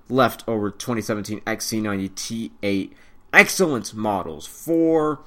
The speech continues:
reasons. And what better reason could there be than just reasons?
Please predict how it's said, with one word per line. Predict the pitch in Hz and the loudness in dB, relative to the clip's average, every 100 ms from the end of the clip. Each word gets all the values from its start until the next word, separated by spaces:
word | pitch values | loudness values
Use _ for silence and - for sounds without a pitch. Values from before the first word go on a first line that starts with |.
| - - | -18 -6
reasons. | 151 202 302 339 359 285 - 123 90 87 - - | -2 4 6 8 10 8 8 0 -2 -8 -12 -16
And | 98 87 90 | -16 -14 2
what | 202 240 | 4 6
better | 170 156 | 4 4
reason | 147 143 131 | 2 2 -2
could | 123 127 | -2 -2
there | 120 117 | 0 -2
be | 98 107 107 104 101 - - - - | -2 -2 -2 -4 -6 -12 -20 -20 -8
than | 117 104 | -6 -2
just | 117 104 - - - - - - - | 0 0 -2 -10 -16 -20 -20 -16 -10
reasons? | 92 73 - 67 - - | -8 -8 -12 -16 -14 -16